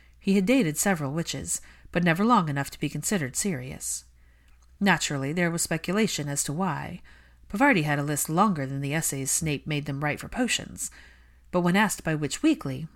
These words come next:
and other media sources who reported such drivel, Theo always remained tactfully coy. More mystery, less truth. He was good at that.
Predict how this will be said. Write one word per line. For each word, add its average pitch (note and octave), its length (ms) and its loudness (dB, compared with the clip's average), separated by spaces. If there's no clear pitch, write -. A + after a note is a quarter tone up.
and F3+ 160 2
other B3+ 160 4
media C#3 320 -2
sources C#3 420 -4
who E3+ 100 0
reported D#3 460 -2
such - 240 -6
drivel, E3+ 380 -4
Theo E3 320 4
always D#3 500 0
remained D#3 380 -2
tactfully C#3 520 -4
coy. C3+ 460 -6
More E3 220 2
mystery, - 640 -2
less C#3 300 -2
truth. - 480 -8
He A3 100 0
was F#3+ 140 0
good F#3+ 180 0
at - 120 -8
that. - 340 -12